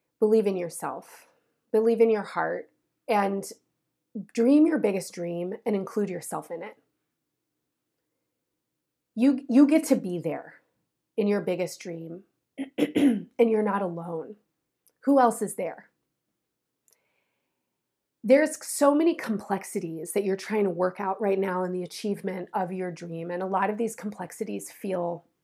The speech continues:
<clears throat> deeply relational, excuse me. But they feel like they, they really need you to be honest. And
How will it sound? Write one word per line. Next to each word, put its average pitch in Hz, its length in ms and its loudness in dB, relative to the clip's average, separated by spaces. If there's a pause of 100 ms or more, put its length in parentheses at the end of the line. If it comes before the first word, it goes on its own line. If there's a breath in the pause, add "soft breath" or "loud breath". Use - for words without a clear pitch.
<clears throat> - 200 -10
deeply 262 640 2
relational, 175 560 -8
excuse 208 380 -10
me. 175 180 -12 (1200)
But 226 140 0
they 294 100 4
feel 359 220 -2
like 427 180 0
they, 302 460 -2
they 294 180 2
really 277 340 2
need 262 300 0
you 262 180 -2
to 254 160 -8
be 247 220 -4
honest. 208 640 -6 (1080 soft breath)
And 220 560 4